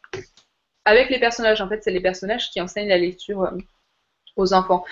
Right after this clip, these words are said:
Donc, c'est pour vous dire que vraiment, on est obligé de, d'innover et de créer, euh, une autre, euh, une autre façon d'apprendre. Mais, euh, je pense qu'à terme, ça va créer des enfants qui sont, euh, extrêmement différents et qui eux-mêmes,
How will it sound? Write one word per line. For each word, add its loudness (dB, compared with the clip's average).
Donc, 0
c'est 0
pour 8
vous 6
dire 6
que 6
vraiment, 8
on 8
est 10
obligé 4
de, 8
d'innover 6
et 8
de 4
créer, 6
euh, 8
une 0
autre, -2
euh, 6
une -2
autre -6
façon 0
d'apprendre. -2
Mais, 8
euh, 8
je 4
pense 4
qu'à 2
terme, 4
ça 2
va 6
créer 0
des 2
enfants 0
qui -8
sont, -2
euh, 4
extrêmement 0
différents 2
et -4
qui -6
eux-mêmes, 6